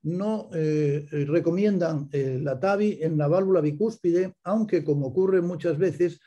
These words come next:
la realidad va por delante de las guías. Y el motivo de que no se pueda recomendar en las guías es porque no existen estudios que específicamente hayan estudiado esta patología.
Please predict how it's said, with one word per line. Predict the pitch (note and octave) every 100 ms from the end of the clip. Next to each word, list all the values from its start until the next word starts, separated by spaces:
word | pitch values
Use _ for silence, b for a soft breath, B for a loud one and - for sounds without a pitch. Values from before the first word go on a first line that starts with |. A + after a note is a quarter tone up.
| b b
la | D3
realidad | D3 D#3 C#3+ D3 E3+ F3+ D#3+
va | E3+
por | E3+
delante | D#3 E3 E3+ D#3+
de | C#3+
las | C#3
guías. | A2 C3+ C3 C3+
Y |
el | F3
motivo | F#3 F#3+ A#3 A3
de | G#3
que | G3 F3+
no | D3+ F3+ G3+
se | G3 F3
pueda | D3+ F#3 F3
recomendar | D#3 D3 C#3 D3+ E3
en | E3
las | B2+ B2
guías | D#3+ E3+ E3+ b b b
es | E3+
porque | E3+ F3 E3
no | F#3+
existen | G3 G#3 - G3 E3
estudios | D3+ - A3 G#3+ F3+ F#3 -
que | - D3+ C#3+ B B B
específicamente | D3 - E3 A3 G#3 F#3 E3+ F3+ F#3 E3+
hayan | E3 D#3+
estudiado | D#3 - C#3 D#3 D3+
esta | C#3+ - C#3
patología. | B2+ B2 A#2+ - F#2+ -